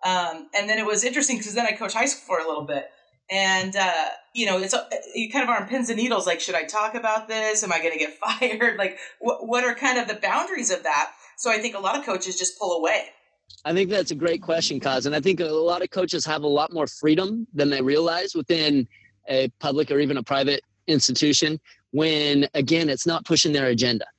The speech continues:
Speaker 2: that it's not pushing a religious agenda and, um, force feeding anybody anything, but when it's coming from the context of, of why they care and how they care for their athletes, um, and that they're a-,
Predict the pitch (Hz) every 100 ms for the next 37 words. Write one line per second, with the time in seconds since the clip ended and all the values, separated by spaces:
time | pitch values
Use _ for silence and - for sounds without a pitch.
0 | _ _ 131 135 120 147 147 - 151 151
1 | 139 127 131 131 127 139 127 120 113 131
2 | 135 117 117 - - 131 120 117 110 107
3 | 104 - - - _ - _ _ 139 117
4 | 113 104 101 104 - - - - - _
5 | _ _ - 175 - 147 120 120 135 147
6 | 123 120 117 143 156 120 117 135 143 139
7 | - 175 175 156 143 117 151 151 147 123
8 | - 131 110 - - _ _ - 120 117
9 | 135 139 120 123 95 - _ - 113 113
10 | 147 135 113 - 104 98 - - 127 110
11 | 98 87 - - - - - _ 135 120
12 | 113 120 131 135 127 135 131 139